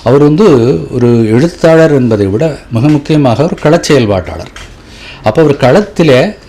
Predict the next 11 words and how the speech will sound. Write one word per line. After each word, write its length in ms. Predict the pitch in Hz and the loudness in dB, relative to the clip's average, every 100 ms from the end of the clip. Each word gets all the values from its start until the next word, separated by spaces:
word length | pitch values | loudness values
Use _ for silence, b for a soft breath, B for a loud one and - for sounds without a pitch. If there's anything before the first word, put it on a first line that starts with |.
| - | -4
செயல்பட்ட 600 | 147 165 240 254 247 - 160 | 0 2 4 2 0 0 0
போது 240 | 165 170 | 2 2
எடுக்கப்பட்ட 520 | 147 143 143 139 - | 2 2 0 -2 -2
ஒரு 140 | 110 104 | -2 -2
படத்தை, 480 | 104 98 - 92 80 - - - - - - - - - - - - - - - - | -4 -4 -4 -6 -6 -12 -16 -20 -12 -10 -10 -14 -6 -4 -4 -8 -6 -6 -4 -4 0
அது, 380 | 127 123 117 - - - - - - | 0 2 0 -2 -4 -6 -8 -8 -2
அது 200 | 120 120 | 0 0
பட-, 360 | - 139 139 - - 160 | 0 0 0 -2 -10 -6
நூலிலே 580 | 143 185 180 147 127 123 123 - - - - - - - - | -2 2 4 4 2 0 -6 -18 -20 -20 -20 -20 -20 -14 -2
அவருடைய 420 | 127 131 127 127 | 0 2 2 2
மு-, 160 | 135 | -2